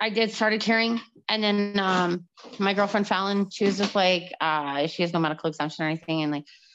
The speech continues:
she's all like, "No, fuck everybody else." And so, like, today we left the house and I have no masks and then there's none in the car and she's with me and I'm like, "Oh,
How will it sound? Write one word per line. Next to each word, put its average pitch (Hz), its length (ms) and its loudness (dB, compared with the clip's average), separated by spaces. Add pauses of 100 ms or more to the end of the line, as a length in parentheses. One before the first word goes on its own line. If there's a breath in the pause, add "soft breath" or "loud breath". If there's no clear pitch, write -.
(840 soft breath)
she's 185 280 -4
all 151 280 2
like, 147 260 2
"No, 196 260 2
fuck 226 300 -2
everybody 208 400 0
else." 180 380 0
And 208 80 0
so, 214 100 0
like, 190 140 0
today 196 580 0
we 196 80 2
left 185 160 2
the 196 80 2
house 170 280 0
and 165 260 2
I 190 160 0
have 175 120 0
no 160 100 0
masks 143 560 -4
and 160 140 2
then 156 180 0
there's 165 200 0
none 156 80 0
in 151 60 0
the 147 40 -2
car 143 160 -2
and 139 100 -4
she's 143 200 -8
with 139 160 -6
me 143 80 0
and 139 80 -2
I'm 135 80 -2
like, 131 180 -4
"Oh, 143 380 0